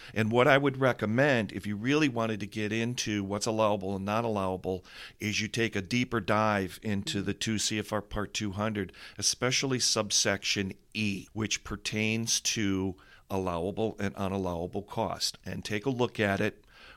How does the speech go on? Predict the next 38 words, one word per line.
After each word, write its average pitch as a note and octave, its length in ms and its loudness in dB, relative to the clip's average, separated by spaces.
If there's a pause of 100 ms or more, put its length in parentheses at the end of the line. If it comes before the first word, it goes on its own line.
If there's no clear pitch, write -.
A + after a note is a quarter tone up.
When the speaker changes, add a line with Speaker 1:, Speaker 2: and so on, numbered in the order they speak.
(180)
Speaker 1:
or D3+ 420 6
attend A#2+ 480 0
one A2 260 0
of G#2+ 120 -2
the G#2 140 2
Native G2+ 360 0
Learning G#2 300 0
Center's F#2+ 580 0
training A2 400 -2
programs, F2 840 -4
Uniform G#2+ 520 2
Guidance, F#2+ 640 0 (500)
Cost - 380 2
Principles. - 680 -2 (500)
Uh, F2+ 340 -6
I F2+ 100 -6
think G#2 220 -4
we G2+ 120 0
even G2+ 300 0
have, G2 540 -2
uh, F2+ 240 -4
old G2+ 280 -6
webinars, A#2+ 540 -2
Speaker 2:
Some E3+ 300 -6
i-, - 160 -10
in E3 140 -6
our D#3+ 100 -8
Speaker 1:
archived - 180 -4
Speaker 2:
archives, A2 480 4
yes. A2 80 -4
Speaker 1:
webinars A#2+ 600 2
that, G2 180 -2 (160)
that, F#2+ 300 -2 (160)
uh, F#2 240 -4
address F#2+ 380 -2
that F2+ 200 -2
issue. F2+ 360 -4
Speaker 2:
Mm-hmm. F2 280 -8